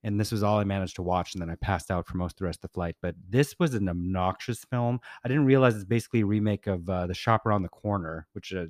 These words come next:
is, like, a classic Czech film. But, uh, <laughs> I can, uh, nineteen ninety-eight w-, with, it, it just feels so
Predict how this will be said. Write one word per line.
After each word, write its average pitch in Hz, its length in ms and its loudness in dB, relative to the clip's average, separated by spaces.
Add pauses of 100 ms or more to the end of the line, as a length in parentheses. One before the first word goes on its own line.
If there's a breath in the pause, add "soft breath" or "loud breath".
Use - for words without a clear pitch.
is, 90 160 -14
like, 85 180 -8
a 80 160 -8 (180)
classic 101 440 -2
Czech - 340 -4
film. 87 260 -4
But, 92 140 -2 (380 loud breath)
uh, 98 500 2 (760)
<laughs> - 100 0 (2250 loud breath)
I 139 180 6
can, 180 180 4
uh, 127 120 4
nineteen 143 420 4
ninety-eight 117 640 4 (360 loud breath)
w-, - 100 -14 (100)
with, 120 340 2 (300)
it, 160 180 0
it 170 120 8
just 180 200 2
feels 147 240 8
so 120 400 8